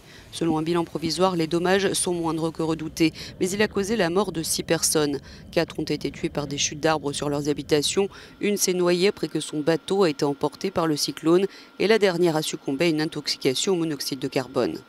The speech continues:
Une fois le jour levé sur la région, on a découvert les scènes de désolation habituelles après le passage d'un ouragan de catégorie quatre. Arbres et lignes électriques à terre, bâtiments écroulés, toits arrachés, rues inondées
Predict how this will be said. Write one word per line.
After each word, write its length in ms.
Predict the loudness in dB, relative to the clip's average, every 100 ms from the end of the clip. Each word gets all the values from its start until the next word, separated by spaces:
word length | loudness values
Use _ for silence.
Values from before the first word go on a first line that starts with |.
| -20 -20 -20 -20 -20 -20 -20 -20 -20 -20 -20 -20 -20 -20 -20 -16 -2
Une 140 | 0 2
fois 220 | 2 4
le 120 | 4
jour 220 | 2 0
levé 220 | 0 0
sur 160 | 0 0
la 100 | 0
région, 320 | 0 0 0
on 80 | 0
a 100 | 0
découvert 440 | -2 -4 -2 0 0
les 140 | 0
scènes 280 | 0 0 0
de 120 | -2
désolation 580 | 0 0 0 -2 0 0
habituelles 540 | 0 -4 -2 0 2
après 240 | -2 -2 -2
le 80 |
passage 500 | 0 -2 0 2 2 2
d'un 180 | 2 2
ouragan 320 | 0 0 2
de 140 | 0
catégorie 480 | -2 -4 -2 -2 -2
quatre. 400 | 0 0 -2 -8 -16 -20 -16 -2
Arbres 260 | -2 0 -4
et 60 |
lignes 180 | -4 -4
électriques 400 | -4 -6 -6 -4
à 60 | -4
terre, 260 | -2 -2
bâtiments 380 | -2 -4 -2 -2
écroulés, 440 | -2 -2 2 2 0
toits 280 | 0 -2 0
arrachés, 560 | -2 -2 -2 0 0
rues 240 | 2 -2 -2
inondées 520 | -2 2 2 0